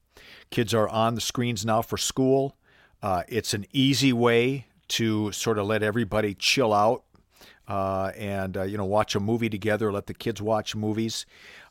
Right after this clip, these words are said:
Um, and you, you, you know, have some pretty good guidelines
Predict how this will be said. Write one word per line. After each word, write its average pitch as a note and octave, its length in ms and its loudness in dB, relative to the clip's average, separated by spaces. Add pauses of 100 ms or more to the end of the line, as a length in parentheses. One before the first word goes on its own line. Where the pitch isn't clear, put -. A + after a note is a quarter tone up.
Um, G2 400 2
and A2 180 -2
you, D#3 180 4
you, C#3+ 540 0
you B2 220 -8
know, A2+ 80 2
have A#2 160 2
some G2+ 160 -6
pretty E3 300 2
good B2 300 2
guidelines A2+ 640 2